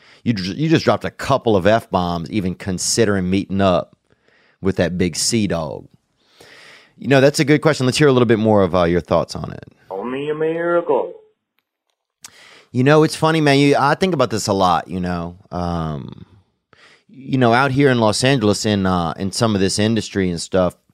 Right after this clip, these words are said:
Speaker 1: that I'm in, there's, it's not a rejection against Christ, but there's definitely, you know, religion isn't super welcome. People wanna be offended, or people want, you know, a lot, there's this vibe out here sometimes I feel like, the, "Oh, you're gonna offend,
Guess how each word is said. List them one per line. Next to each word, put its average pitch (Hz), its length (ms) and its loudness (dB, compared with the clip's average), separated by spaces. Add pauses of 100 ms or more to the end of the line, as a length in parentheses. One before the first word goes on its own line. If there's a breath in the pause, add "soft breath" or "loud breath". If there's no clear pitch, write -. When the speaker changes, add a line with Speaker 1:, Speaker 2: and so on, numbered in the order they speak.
(360 soft breath)
Speaker 1:
that 92 120 0
I'm 95 240 0
in, 85 260 -4
there's, 80 480 -10 (840 soft breath)
it's - 160 -14
not 165 140 -2
a 131 40 2
rejection 95 680 -2
against 85 360 -8
Christ, 90 420 -4
but 90 140 -8
there's 92 220 -8
definitely, 95 1120 -2 (800)
you 113 100 -4
know, 113 80 2
religion 113 480 2
isn't 92 220 -4
super 98 320 -2
welcome. 87 480 -2
People 90 300 -8
wanna 90 180 -4
be 78 120 -6
offended, 82 720 -6
or 78 100 -8
people 80 360 -10
want, 80 380 -8 (580 soft breath)
you 95 140 -6
know, 85 140 0
a 85 40 -2
lot, 90 260 2
there's 95 140 -6
this 82 160 -8
vibe 98 300 0
out 92 80 0
here 92 120 -2
sometimes 90 360 -4
I 85 60 -4
feel - 180 -4
like, 87 160 -4
the, 80 160 -8
"Oh, 107 80 0
you're 95 180 0
gonna 87 200 -4
offend, 98 400 -4